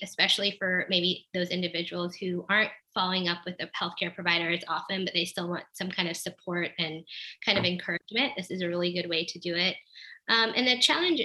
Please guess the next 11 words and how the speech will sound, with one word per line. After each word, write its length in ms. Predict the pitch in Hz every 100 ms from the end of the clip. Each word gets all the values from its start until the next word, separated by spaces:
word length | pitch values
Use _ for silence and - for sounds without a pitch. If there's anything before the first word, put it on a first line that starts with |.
| -
you 140 | - 214
know, 180 | 196 196 - - - -
uh, 220 | 190 170 - -
each 260 | 247 240
week 280 | - 226 233 - -
is 340 | 202 190 190 - -
kind 140 | 208
of 100 | 190
laid 200 | 185 180
out 140 | 180
the 80 | -